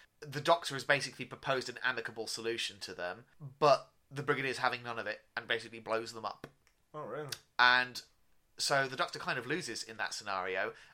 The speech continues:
Speaker 1: and is absolutely furious with the Brigadier. However, he handles it very differently in that he's disappointed, but the respect is still there.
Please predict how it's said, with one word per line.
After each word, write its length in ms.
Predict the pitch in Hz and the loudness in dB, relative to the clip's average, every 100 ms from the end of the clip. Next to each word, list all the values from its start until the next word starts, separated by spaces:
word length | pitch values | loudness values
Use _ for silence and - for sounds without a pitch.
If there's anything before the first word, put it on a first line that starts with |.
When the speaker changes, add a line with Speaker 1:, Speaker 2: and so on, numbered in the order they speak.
| _ 117 | _ 2
Speaker 1:
and 160 | 127 | 4
is 80 | 131 | 4
absolutely 400 | 139 - 131 113 | 2 0 -8 -10
furious 640 | - 156 131 92 85 - - | -4 -2 0 -2 -4 -6 -8
with 120 | 101 | -14
the 40 | |
Brigadier. 440 | 92 90 90 87 76 _ _ - - - | -10 -10 -6 -8 -8 _ _ -20 -20 -18
However, 600 | - 143 170 170 107 95 - _ _ _ _ | 0 2 2 0 0 -2 -4 _ _ _ _
he 80 | 127 | -2
handles 380 | 175 175 170 | 0 0 -4
it 100 | 156 143 | -8 0
very 220 | 139 131 | 0 0
differently 600 | 139 143 - - - - _ _ - - _ - | -6 -8 -14 -18 -18 -18 _ _ -20 -20 _ -8
in 220 | 135 127 | -8 -2
that 300 | 123 120 - _ _ | 2 2 0 _ _
he's 380 | - 135 123 117 | -8 -6 -6 -4
disappointed, 840 | 143 143 - 151 151 - 90 - - _ _ _ _ _ _ - | -2 -2 0 -4 -4 -8 -8 -12 -20 _ _ _ _ _ _ -6
but 120 | 123 | -4
the 80 | 120 | -2
respect 420 | 127 - 135 - | -4 -2 -2 -4
is 80 | 117 | -10
still 240 | - 98 95 | -8 -8 -6
there. 320 | 78 65 | -4 -4